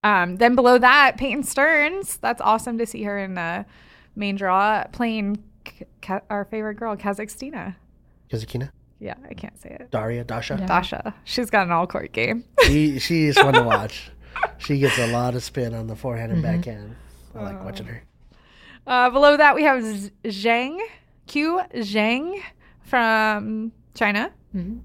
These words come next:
Speaker 1: playing Kruger from the U S.
Speaker 2: Ashlyn Kruger.
Speaker 1: Yes.
Speaker 2: Yeah. She brings some power.
Speaker 1: Below that, I think this is a gear change. Katie Bolter.
Speaker 2: Katie Bolter,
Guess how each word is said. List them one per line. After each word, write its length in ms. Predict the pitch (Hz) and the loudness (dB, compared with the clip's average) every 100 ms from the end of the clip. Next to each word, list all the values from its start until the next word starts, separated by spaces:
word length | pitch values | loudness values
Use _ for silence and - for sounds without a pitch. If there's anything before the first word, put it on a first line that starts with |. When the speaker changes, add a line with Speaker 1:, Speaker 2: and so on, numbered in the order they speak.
| - - | -18 -4
Speaker 1:
playing 460 | 233 220 208 202 - | 0 0 0 -4 0
Kruger 520 | 320 320 220 170 196 | 0 4 2 2 -4
from 300 | - 226 220 | -2 0 0
the 80 | 226 | -2
U 120 | 214 208 | 0 2
S. 300 | 202 - - | 0 -4 -2
Speaker 2:
Ashlyn 460 | 127 127 - 139 | 0 0 -2 -4
Kruger. 280 | 113 131 120 | -4 -6 -4
Speaker 1:
Yes. 300 | 107 78 - | -6 -6 -10
Speaker 2:
Yeah. 360 | 117 117 113 107 - - - - - - - - - - - | -10 -8 -8 -12 -16 -20 -20 -20 -20 -20 -20 -20 -20 -20 -20
She 220 | - 127 | -8 -8
brings 320 | 104 117 110 | -6 -8 -8
some 160 | 113 110 | -10 -10
power. 400 | 113 113 110 - - - - - - - - - 208 | -10 -10 -12 -16 -20 -20 -20 -20 -20 -20 -20 -10 -2
Speaker 1:
Below 300 | 233 233 220 | 2 2 4
that, 320 | 220 262 262 | 6 6 4
I 80 | 208 | 0
think 260 | 214 214 | -2 -2
this 160 | 226 220 | -4 -4
is 140 | 233 | -4
a 40 | 214 | -4
gear 240 | 180 170 | -2 -2
change. 460 | 170 175 180 226 - | -4 -6 -6 -6 -2
Katie 220 | 233 220 | 0 0
Bolter. 640 | 202 214 214 - - 349 440 523 - - - - - - - - - | 0 -2 -2 -14 -6 -4 -2 -4 -12 -20 -20 -20 -20 -20 -20 -20 -16
Speaker 2:
Katie 300 | - 117 113 | -6 -4 -4
Bolter, 560 | 113 113 131 175 220 | -4 -6 -4 -4 -4